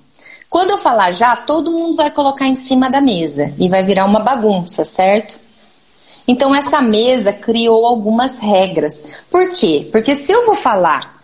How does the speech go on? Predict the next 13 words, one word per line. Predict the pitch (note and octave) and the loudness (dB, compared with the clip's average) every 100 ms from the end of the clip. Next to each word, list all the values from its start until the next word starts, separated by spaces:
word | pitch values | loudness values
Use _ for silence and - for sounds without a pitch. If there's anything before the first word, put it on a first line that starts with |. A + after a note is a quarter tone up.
| - | -6
alguma | G#3 G#3 G3+ G#3+ G#3 | -2 -2 -2 -2 -2
coisa | - G3+ F#3+ F3 E3+ | -2 -2 0 -2 -4
aqui | - F#3 | -6 -4
na | E3+ | -4
minha | E3+ E3 | -4 -2
live, | D#3 E3 F#3 F#3 F3 E3 D3+ - - | 0 2 2 0 0 -4 -8 -10 -2
ou | G3+ A3 G#3+ | 2 2 0
um | |
cantor | G3+ G3 G3 G3 | -2 -4 0 0
vai | F#3+ | 0
cantar | F#3+ F3+ F3 | -2 -2 -2
alguma | F3+ F3+ E3+ | 0 -2 -4
coisa, | - F3 F3+ D#3 | 0 0 0 -2